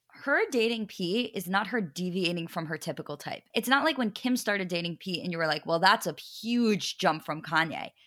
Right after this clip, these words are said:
Emrata dating Pete is, like, a small jump and a correction away. You know what I mean? It's, like, very much her type, very much the circle she runs in, very much in her neighborhood, very New York based,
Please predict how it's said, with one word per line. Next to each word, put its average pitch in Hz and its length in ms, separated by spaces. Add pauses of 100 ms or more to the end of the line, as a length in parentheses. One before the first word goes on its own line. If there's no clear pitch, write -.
(1120)
Emrata 294 520
dating 208 400
Pete - 320
is, 185 160
like, 175 420 (380)
a 208 80
small 226 580
jump 202 380
and 170 100
a 160 40
correction 170 600
away. - 380 (240)
You 233 100
know 254 80
what 247 100
I 240 120
mean? 233 320
It's, 226 120
like, 214 300
very 180 420
much 254 260
her 254 120
type, 185 360 (360)
very 160 300
much 226 280
the 202 80
circle 202 420
she 226 200
runs 175 320
in, 165 240
very 160 240
much 202 220
in 196 100
her 202 240
neighborhood, 180 640
very 165 260
New 196 140
York 185 400
based, 175 320